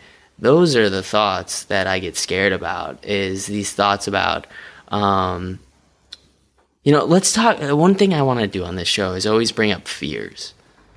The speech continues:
Like, it's deep fear. Like, um, for me, I could say a fear is I'm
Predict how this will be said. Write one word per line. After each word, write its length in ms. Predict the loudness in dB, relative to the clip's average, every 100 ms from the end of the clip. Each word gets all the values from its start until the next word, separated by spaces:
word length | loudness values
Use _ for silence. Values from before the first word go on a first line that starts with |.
| _ -2
Like, 280 | 0 0 -2
it's 200 | -8 -8
deep 360 | -4 -4 -4
fear. 360 | -4 0 2 2
Like, 320 | 0 -4 -8 -18 -20 -20 _ _ _
um, 400 | -2 0 0 -4
for 220 | -2 0
me, 260 | 2 2 2
I 160 | 0
could 180 | -2 -4
say 220 | -2 0
a 60 | 0
fear 420 | 0 -2 0 0
is 240 | -4 -6 -6
I'm 380 | -4 -2 -4 -6